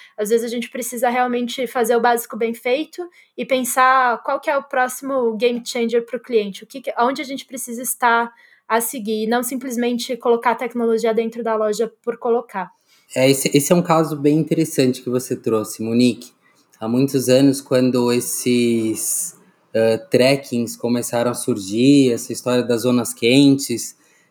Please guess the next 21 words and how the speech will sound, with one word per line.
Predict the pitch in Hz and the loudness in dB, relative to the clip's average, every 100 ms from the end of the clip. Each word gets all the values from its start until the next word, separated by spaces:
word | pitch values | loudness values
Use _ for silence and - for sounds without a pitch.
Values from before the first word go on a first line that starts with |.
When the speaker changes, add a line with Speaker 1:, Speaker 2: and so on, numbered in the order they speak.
| _ | _
Speaker 2:
todo | - 123 139 | -4 0 4
mundo | 139 147 139 | 6 6 6
achava | 131 - 135 139 135 | 2 0 2 4 2
que | 135 - 131 131 | 0 -2 0 2
isso | 139 - 139 | 0 0 -2
poderia | 143 135 127 127 135 139 135 131 123 117 104 - _ - | 0 2 2 4 6 6 6 4 2 0 -4 -12 _ -4
nos | 123 120 | -2 2
ajudar | 131 120 110 127 | 0 0 0 2
a | 139 | 2
fazer | - 117 123 135 131 120 | -2 -2 0 2 2 2
novos | 113 127 143 139 127 120 | 2 4 4 2 -2 0
desenhos | 127 117 123 120 | -2 0 0 0
de | 127 | 0
lojas, | 113 107 131 135 127 113 110 110 117 | 2 6 8 8 6 0 -6 -10 -8
et | 123 - | -8 -8
cetera. | - 123 135 135 - 117 113 - _ _ _ _ _ - | -4 0 0 0 -2 -4 -4 -6 _ _ _ _ _ -4
E | 151 | 2
quando | 180 196 | 4 4
nós | 208 196 - | 4 2 2
fomos | 180 165 139 113 | 2 4 2 2
ver, | 139 165 196 160 113 | 2 4 6 4 2